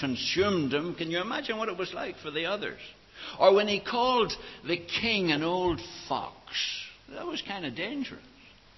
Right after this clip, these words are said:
That was very dangerous. Wh-, when he told the clergy that they were just whitewashed tombs.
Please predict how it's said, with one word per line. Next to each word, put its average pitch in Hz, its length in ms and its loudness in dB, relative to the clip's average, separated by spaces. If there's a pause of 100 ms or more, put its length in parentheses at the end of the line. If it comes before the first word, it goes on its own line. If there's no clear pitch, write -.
(280)
That - 140 -6
was 196 160 0
very 220 340 -6
dangerous. 104 360 -6 (840)
Wh-, 175 180 4
when 196 100 6
he 202 160 8
told 254 300 4
the 208 160 4
clergy 226 420 4
that 170 240 2
they 170 140 6
were 165 180 2
just 180 460 -2 (340)
whitewashed 190 680 4 (200)
tombs. 214 460 2